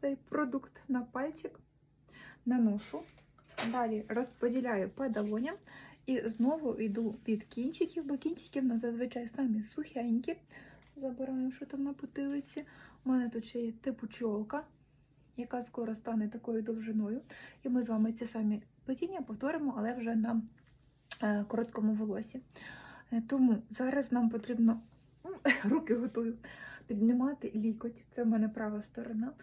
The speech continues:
щоб він у нас був вище, так як ми для себе візуально малюємо лінію, де ми будемо розміщувати колосок.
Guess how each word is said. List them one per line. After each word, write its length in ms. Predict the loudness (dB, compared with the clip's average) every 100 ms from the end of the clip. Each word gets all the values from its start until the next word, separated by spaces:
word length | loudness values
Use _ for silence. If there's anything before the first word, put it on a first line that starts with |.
| -20 -12
щоб 180 | -6 0
він 260 | 2 2
у 60 | 2
нас 240 | 2 0
був 280 | -2 -4 -2
вище, 440 | 0 -2 -2 -10 -10
так 200 | -6 -4
як 160 | 0 4
ми 160 | 4
для 160 | 4 -2
себе 280 | -2 0 0
візуально 480 | 0 0 0 2 4
малюємо 460 | 4 2 2 2
лінію, 340 | 2 0 0 0
де 140 | 0
ми 120 | 0
будемо 400 | -2 0 2 2
розміщувати 640 | 2 0 -2 -2 -4 -4
колосок. 560 | -4 -2 -2 -4 -6 -8